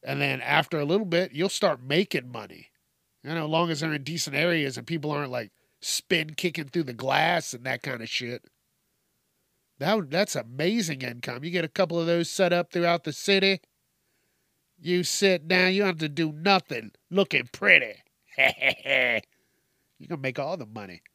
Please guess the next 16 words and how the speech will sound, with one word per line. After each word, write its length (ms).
So 200
good 200
luck, 240
little 180
kid. 280
That's 200
crazy. 580
Um, 520
and 180
yeah, 260
that, 260
that 240
motherfucker, 640
he's 360
gonna 260
get, 400